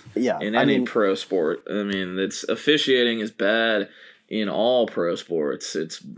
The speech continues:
Speaker 2: been bad in the World Series. It's been bad. It's been atrocious in the N F L. And N B A officials are just notorious. That's the only sport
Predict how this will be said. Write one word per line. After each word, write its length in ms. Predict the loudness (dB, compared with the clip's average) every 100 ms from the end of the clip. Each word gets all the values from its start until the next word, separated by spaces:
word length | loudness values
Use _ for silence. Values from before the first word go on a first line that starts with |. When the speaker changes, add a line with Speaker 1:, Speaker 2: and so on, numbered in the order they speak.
| -18 -20 -20 -4
Speaker 2:
been 260 | -2 0
bad 320 | 0 2 4 4
in 80 |
the 80 | 2
World 300 | 2 2 2
Series. 640 | 2 4 6 6 6 4 2
It's 120 | -4
been 300 | -2 0 0
bad. 280 | 2 4 4
It's 180 | 2 0
been 160 | -2
atrocious 600 | -2 -2 2 4 2 -2 -4
in 80 |
the 100 | -6
N 80 | -6
F 160 | -6 -2
L. 480 | 0 0 0 -2 -6 -20 -20 -20 _
And 100 | -10
N 180 | -4 0
B 140 | 2 4
A 140 | 4
officials 540 | 2 0 -2 0 0 0
are 80 | -2
just 340 | -2 -4 -8
notorious. 840 | -6 -4 0 2 4 4 2 -2 -2
That's 300 | 0 0 0
the 100 | -4
only 180 | -4
sport 460 | -6 -4 -2 0 -4